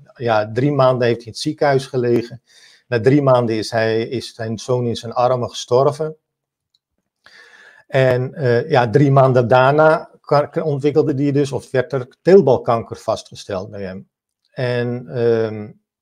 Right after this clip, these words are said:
ja, hij is altijd op zoek geweest naar, hè, eh, de oorzaak van. Hij wil altijd weten waarom. En nu, ja, aan de aanleiding hiervan, eh, is hij dan op de oncologische afdeling van Tübingen,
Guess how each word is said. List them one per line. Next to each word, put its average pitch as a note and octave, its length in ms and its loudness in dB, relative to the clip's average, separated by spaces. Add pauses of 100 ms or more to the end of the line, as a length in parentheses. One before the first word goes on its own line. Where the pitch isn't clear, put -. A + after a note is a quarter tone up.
ja, A#2+ 440 0
hij A2 280 -6
is C3 400 -4
altijd D#3 480 2
op C3 140 -8
zoek A#2+ 240 -6
geweest A#2 480 -4
naar, A#2 440 0 (300)
hè, A#2+ 200 -6
eh, A#2 720 -4
de C3 220 -6
oorzaak C#3 600 2
van. C#3 280 2
Hij G#2+ 180 -4
wil A2+ 160 -4
altijd A#2 420 -2
weten A#2+ 320 -2
waarom. A#2+ 500 4 (880)
En C#3 180 -2
nu, C#3+ 380 2 (100)
ja, G#2+ 440 0 (720)
aan B2+ 160 -4
de B2+ 80 0
aanleiding B2+ 520 0
hiervan, C#3+ 800 0 (200)
eh, C#3+ 320 0
is D#3 180 -6
hij D3+ 100 -4
dan C3+ 320 0
op - 200 -12
de C#3 100 -6
oncologische C3 600 2
afdeling C#3 480 -2
van B2 180 -10
Tübingen, E3+ 580 -2